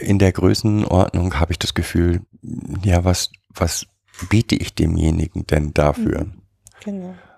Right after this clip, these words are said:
Speaker 1: Und ich find's nicht schlimmer, als, ähm, Podcast halb vorbereitet oder gar nicht vorbereitet zu machen.
Speaker 2: Oder einen Podcast zu machen,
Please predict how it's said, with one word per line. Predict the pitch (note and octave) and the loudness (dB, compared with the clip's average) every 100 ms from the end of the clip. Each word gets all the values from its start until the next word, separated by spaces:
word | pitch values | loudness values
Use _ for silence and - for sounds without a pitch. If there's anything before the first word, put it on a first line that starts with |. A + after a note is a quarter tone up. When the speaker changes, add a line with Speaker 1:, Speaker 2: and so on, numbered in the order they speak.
| _ | _
Speaker 1:
Und | - F#2+ | 0 2
ich | F#2+ | 4
find's | B2 G#2+ | 2 2
nicht | A#2 A#2+ - | 2 2 0
schlimmer, | A2+ A#2 B2+ - | 0 4 4 4
als, | G#2 G#2 G#2 - - - _ _ _ - | 2 2 0 -4 -8 -12 _ _ _ 0
ähm, | D#2 C#2+ C#2 | 0 0 -2
Podcast | - A2 - - G2+ G2+ - | 0 -2 -2 0 0 0 2
halb | G2+ - | 0 0
vorbereitet | - A2 G2+ F#2+ F#2 G2 G2 - | 0 0 2 0 0 0 -4 -8
oder | F2 F2+ | -4 -2
gar | F2 | 0
nicht | A2 B2+ | 0 0
vorbereitet | B2 A#2+ A#2 B2 - - | -2 -2 -2 -4 -4 -6
zu | A#2+ | -4
machen. | A#2+ A2 B2+ - _ _ _ _ _ _ | -2 -4 -8 -12 _ _ _ _ _ _
Speaker 2:
Oder | - A3+ A3+ G#3+ G3 - | 0 2 4 2 0 -4
einen | A3 | -6
Podcast | F#3+ G3+ - - G#3 - - | -4 -6 -4 0 0 -2 -4
zu | F#3+ | -4
machen, | F#3+ G3 G#3+ | -2 -4 -6